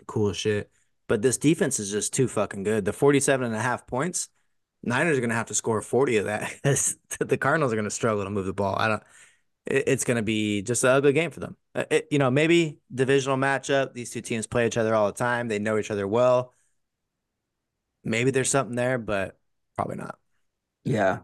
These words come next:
Speaker 2: I don't, I don't think there's too much, um, too much there, honestly. I, I, yeah,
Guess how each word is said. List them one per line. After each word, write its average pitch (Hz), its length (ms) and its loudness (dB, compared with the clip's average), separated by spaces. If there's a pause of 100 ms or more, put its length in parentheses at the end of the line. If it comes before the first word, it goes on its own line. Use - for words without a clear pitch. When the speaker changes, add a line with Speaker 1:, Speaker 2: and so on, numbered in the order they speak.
Speaker 2:
I 123 100 2
don't, 123 220 4
I 120 80 4
don't 117 160 2
think 113 160 -2
there's 110 220 0
too 117 160 0
much, 104 360 -2
um, 101 400 0 (300)
too 120 120 2
much 101 320 0
there, 98 380 4
honestly. 104 680 0
I, 110 160 4
I, - 240 -2
yeah, 92 260 0